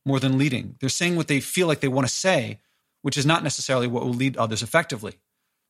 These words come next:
Effective leadership works when it's based on the views and motivations of the person you're leading.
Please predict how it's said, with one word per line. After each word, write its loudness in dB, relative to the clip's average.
Effective 0
leadership -2
works -4
when 0
it's 0
based -2
on 0
the 0
views 0
and 2
motivations 0
of -6
the -6
person -2
you're 2
leading. -2